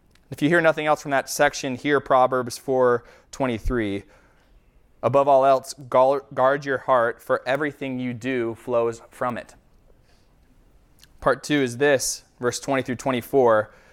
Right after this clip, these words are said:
where Paul just says, "Put off the old self and put on the new self." I love that we follow a God who's so willing to believe and want the best in us that he doesn't do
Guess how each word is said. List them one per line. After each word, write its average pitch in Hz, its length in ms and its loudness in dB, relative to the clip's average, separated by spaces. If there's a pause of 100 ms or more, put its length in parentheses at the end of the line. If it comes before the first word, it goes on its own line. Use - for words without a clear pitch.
where 120 160 2
Paul 131 280 2
just 117 260 -6
says, 120 380 -2
"Put 139 260 0
off 139 260 4
the 127 140 -8
old 127 240 -6
self 147 420 -8
and 104 160 -18
put 127 160 -8
on 131 220 -6
the 131 80 -10
new 110 180 -10
self." - 480 -12 (1000)
I 143 60 4
love 180 260 2
that 202 100 -4
we 185 80 0
follow 160 400 0
a 147 80 -2
God 131 420 2
who's 143 200 -6
so 156 320 2
willing 165 400 2
to 151 140 -4
believe 143 420 -2
and 131 160 -2
want 143 240 0
the 135 60 -4
best 131 360 0
in 127 140 -8
us 113 400 -8 (300)
that 143 120 0
he 156 100 -2
doesn't 165 400 0
do 160 480 2